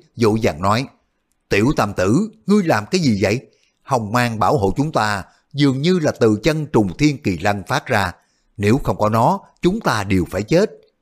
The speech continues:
"Thế nhưng, ta không có thấy nó bị những cái tử lôi kia bổ, trong lòng của ta rất khó chịu." Cổ Tam Thông xẹp miệng, khóc sụt sùi nói. Nghe vậy, Trác Phàm không khỏi rung lên,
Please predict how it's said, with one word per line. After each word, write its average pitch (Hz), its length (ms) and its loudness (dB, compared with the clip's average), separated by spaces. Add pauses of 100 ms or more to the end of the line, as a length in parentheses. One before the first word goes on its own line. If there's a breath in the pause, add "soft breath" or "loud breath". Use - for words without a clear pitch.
(640)
"Thế 123 180 2
nhưng, 113 360 -2 (240 soft breath)
ta 139 200 0
không 131 220 -2
có 143 60 -4
thấy 165 180 -4
nó 180 240 0
bị 101 220 0
những 104 200 -2
cái 151 80 0
tử 170 180 -2
lôi 123 200 2
kia 113 120 0
bổ, 98 440 2 (300 soft breath)
trong 170 220 0
lòng 104 220 0
của 113 100 -8
ta 101 340 -2
rất 135 220 -2
khó 202 160 0
chịu." 95 380 -2 (720)
Cổ 107 280 2
Tam 104 180 -2
Thông 101 340 -2
xẹp - 320 -4
miệng, 98 400 -2
khóc 202 260 -2
sụt 92 200 0
sùi 87 240 -2
nói. 98 280 0 (680)
Nghe 185 260 0
vậy, 107 360 0 (160)
Trác 202 240 -2
Phàm 101 260 -2
không - 180 -4
khỏi 95 260 -2
rung 107 160 -2
lên, 101 260 2